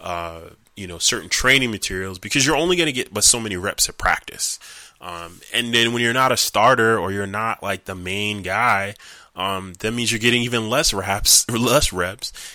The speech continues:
and the team's, you know, not, um, they're focused on winning,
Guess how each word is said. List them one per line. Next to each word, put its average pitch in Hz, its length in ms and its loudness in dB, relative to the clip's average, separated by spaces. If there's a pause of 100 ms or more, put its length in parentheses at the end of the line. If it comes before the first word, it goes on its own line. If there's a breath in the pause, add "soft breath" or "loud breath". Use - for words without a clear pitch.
(120 loud breath)
and 101 100 -4
the 101 80 -6
team's, 123 840 -2 (120)
you 110 140 -6
know, 101 240 -4
not, 107 480 -2 (400 loud breath)
um, 95 520 -8
they're 113 100 4
focused 147 340 6
on 107 160 2
winning, 104 300 0